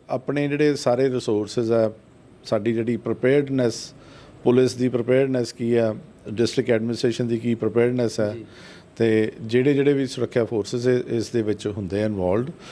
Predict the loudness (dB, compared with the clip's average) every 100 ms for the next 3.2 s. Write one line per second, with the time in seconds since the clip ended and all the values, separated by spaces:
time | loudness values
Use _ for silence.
0 | -16 -4 0 2 2 2 0 2 2 2
1 | -2 -2 -4 -2 -2 0 -4 -10 -14 -20
2 | -14 -2 -2 -2 -4 0 0 0 0 2
3 | 2